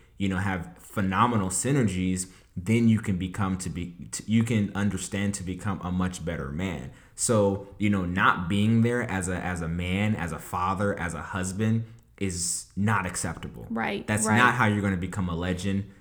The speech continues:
Speaker 1: That's not how you're going to leave a legacy, right? Also,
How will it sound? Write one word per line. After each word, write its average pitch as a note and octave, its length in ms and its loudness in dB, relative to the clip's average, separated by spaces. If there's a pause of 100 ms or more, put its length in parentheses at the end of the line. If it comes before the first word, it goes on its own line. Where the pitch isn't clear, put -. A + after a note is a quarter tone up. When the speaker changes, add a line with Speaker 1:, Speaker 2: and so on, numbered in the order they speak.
(140)
Speaker 1:
That's F#2 240 -2
not G#2 240 2
how G#2 140 2
you're F#2 180 0
going F#2 220 -2
to F2 120 -8
leave F2 200 -4
a E2 40 -4
legacy, E2+ 600 -4
right? F2+ 440 -6
Also, G2 540 0